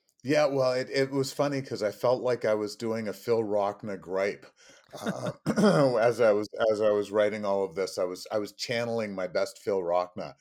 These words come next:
Speaker 2: There it is.
Speaker 1: Um, <clears throat> but, um, we just, um, it came up, uh, when I was looking at the numbers over the weekend, and the discrepancy between just the views that we had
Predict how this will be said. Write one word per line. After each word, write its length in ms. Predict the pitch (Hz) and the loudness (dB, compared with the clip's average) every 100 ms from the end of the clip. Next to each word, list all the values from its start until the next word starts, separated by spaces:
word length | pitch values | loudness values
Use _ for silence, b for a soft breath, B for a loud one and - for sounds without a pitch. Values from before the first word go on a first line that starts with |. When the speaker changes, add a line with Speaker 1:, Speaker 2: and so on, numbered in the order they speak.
| B B B | B B B
Speaker 2:
There 200 | 85 85 | -6 -4
it 60 | |
is. 220 | 82 120 117 | -2 -2 -2
Speaker 1:
Um, 240 | 120 123 - | -6 -10 -10
<clears throat> 580 | - 208 190 170 139 135 | -4 -2 0 0 -2 0
but, 140 | 139 - 123 - - 147 | -2 -4 -18 -16 -2 0
um, 220 | 139 135 | 0 -2
we 160 | 131 147 | -2 -2
just, 340 | 170 185 - _ b b b b | -2 -4 -8 _ b b b b
um, 560 | 123 120 113 107 104 101 _ _ _ | -8 -4 -4 -6 -10 -16 _ _ _
it 140 | 135 135 | -6 -4
came 260 | 175 175 | -6 -2
up, 240 | 151 - - | -2 -4 -12
uh, 440 | - 117 107 101 117 | -8 -4 -4 -4 -8
when 240 | 110 117 | -6 -6
I 120 | 117 | -6
was 180 | 113 104 | -8 -8
looking 460 | 110 113 120 131 117 | -8 -8 -8 -10 -10
at 220 | 107 104 | -12 -12
the 80 | 104 | -12
numbers 720 | 98 92 90 104 107 104 92 - - | -12 -10 -10 -8 -6 -6 -8 -10 -6
over 300 | 101 92 92 | -6 -6 -10
the 100 | 85 | -10
weekend, 680 | 85 113 - 82 71 _ _ b b b - | -10 -12 -10 -12 -12 _ _ b b b -8
and 340 | 113 110 107 101 - | -4 -4 -6 -12 -12
the 100 | 117 | -12
discrepancy 1300 | 107 120 - - - 143 151 165 156 - 98 87 78 104 | -10 -10 -8 -8 -4 -4 -4 -10 -8 -10 -10 -12 -18 _
between 920 | 113 107 - - 113 120 120 117 117 _ b b b b b b - | -12 -12 -14 -10 -8 -8 -8 -8 -10 _ b b b b b b -8
just 320 | 110 139 - | -4 -4 -4
the 80 | 123 | -8
views 840 | 90 92 127 156 95 95 131 - - | -8 -6 -2 -2 -2 -8 -10 -12 -12
that 180 | - 107 | -8 -6
we 160 | 110 104 | -6 -8
had 460 | 110 104 101 104 | -8 -6 -6 -6